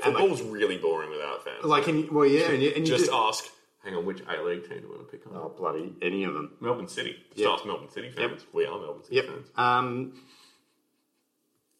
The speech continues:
Speaker 1: I've lost my train of thought. Yeah, no, so just sort of weird, you know, like, obviously very responsible, understand the reasoning behind it, but it's just sort of,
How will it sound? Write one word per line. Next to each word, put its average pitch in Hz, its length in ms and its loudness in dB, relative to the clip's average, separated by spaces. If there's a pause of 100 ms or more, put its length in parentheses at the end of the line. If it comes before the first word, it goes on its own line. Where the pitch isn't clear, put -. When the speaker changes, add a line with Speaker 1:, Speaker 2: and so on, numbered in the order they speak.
(100)
Speaker 1:
I've 101 140 -2
lost 101 200 0
my 101 80 0
train 95 180 -2
of 92 80 -6
thought. 107 220 0
Yeah, 160 260 2
no, 170 240 4
so 175 220 4
just 180 180 -2
sort 202 120 4
of 131 140 -2
weird, 110 360 0
you 101 80 -2
know, 98 180 -2
like, 101 220 0
obviously 143 520 2
very 123 240 6
responsible, 107 560 0
understand 120 440 0
the 98 40 -2
reasoning 101 380 0
behind 131 360 2
it, 127 160 -4
but 104 220 2
it's 104 280 -8
just 117 260 -2
sort 107 220 4
of, 95 140 2